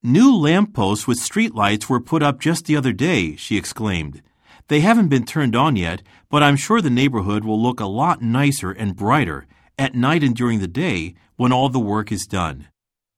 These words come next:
In its announcement, the mayor's office stated that work crews have yet to repave parts of Cedar Street and replace signage at three intersections.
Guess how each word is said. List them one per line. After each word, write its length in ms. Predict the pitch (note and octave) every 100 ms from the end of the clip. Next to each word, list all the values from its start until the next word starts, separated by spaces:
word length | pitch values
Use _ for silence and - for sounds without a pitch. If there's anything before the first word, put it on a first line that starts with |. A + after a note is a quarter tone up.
| _ _ _ _
In 140 | G#3+
its 160 | C4+ -
announcement, 640 | D3 C#3+ F3 - F#2 F2+
the 140 | A2 B2
mayor's 280 | G3 G3 C3+
office 380 | B2+ B2 C3 B2
stated 440 | - B2+ G2+ G2
that 160 | A2 A2
work 260 | B2 G3+
crews 360 | - - A2+ A2+
have 180 | A#2 F#2+
yet 280 | A#2 G3+ -
to 120 | B2
repave 680 | A#2+ C#3 C3+ C#3+ G2+ G#2 G#2
parts 260 | B2+ B2 A#2+
of 100 | G2+
Cedar 320 | - G#3 A#2
Street 440 | - - F2 A2 - - - -
and 160 | C3
replace 500 | B2 A#2+ D#3 G#3 -
signage 440 | C#3+ A2 G#2 A2+ -
at 160 | A#2+ A2+
three 340 | - A2+ B2
intersections. 920 | B2+ G#2+ G2 E2+ E2 - D#2+ C#2+ -